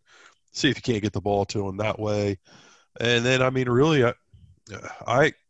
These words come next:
think you're gonna have to move the pocket and try to get Jordan running the football, obviously. Um,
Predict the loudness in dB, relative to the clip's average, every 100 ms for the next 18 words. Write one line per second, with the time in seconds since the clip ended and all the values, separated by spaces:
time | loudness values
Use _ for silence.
0 | _ _ _ _ _ _ _ -16 -4 -4
1 | -2 -4 -2 0 -2 -2 -8 -8 -6 -4
2 | 2 2 2 -4 -6 -8 -14 -4 -2 -2
3 | -4 -4 -4 -8 -20 _ _ _ _ _
4 | -6 -4 -4 -6 -8 -6 -6 -10 -16 _
5 | _ -16 -12 -8 -8 -2 -2 -2 -6 -10
6 | -10 -12 -12 -14 -20